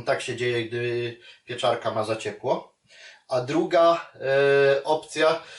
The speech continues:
e, wylądowały finalnie obydwa akwarium w piwnicy. Przyszły przymrozki, w piwnicy zrobiło się za zimno i wstrzymało mi to wzrost. Ale już pomału zaczęły ruszać.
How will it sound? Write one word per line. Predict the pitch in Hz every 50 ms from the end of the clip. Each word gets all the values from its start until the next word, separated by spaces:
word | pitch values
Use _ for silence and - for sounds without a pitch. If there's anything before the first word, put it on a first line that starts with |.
| - - _ _ -
e, | 131 131 131 131 131 131 131 127 - 135
wylądowały | 131 156 156 156 147 143 147 143 147 143 139 131
finalnie | 131 143 143 143 135 127 131 131 127
obydwa | 123 127 123 120 123 135 131
akwarium | 127 127 - - 127 127 127 123
w | 120 -
piwnicy. | - 117 131 170 190 185 - - 147 151 151 - - - _ _ _ _ _ -
Przyszły | 190 185 - - 151 147
przymrozki, | - 151 135 147 156 160 165 - - - - 143 139
w | - - -
piwnicy | 131 131 131 139 - - 135 120
zrobiło | 120 127 120 117 131 127 120 117
się | - 127 117
za | 113 110 110
zimno | 117 147 160 143 123 120
i | 120 113 110
wstrzymało | - - - - - - - - 127 120 117 113 110 110 107
mi | 104 104 101
to | 104 95
wzrost. | 92 - 90 80 - - - - _ _ - - - - - - -
Ale | 214 214 208 185 170
już | 170 -
pomału | - 175 156 151 151 143 135
zaczęły | 127 131 127 - 139 120 113 -
ruszać. | 165 180 - - 143 135 - - - -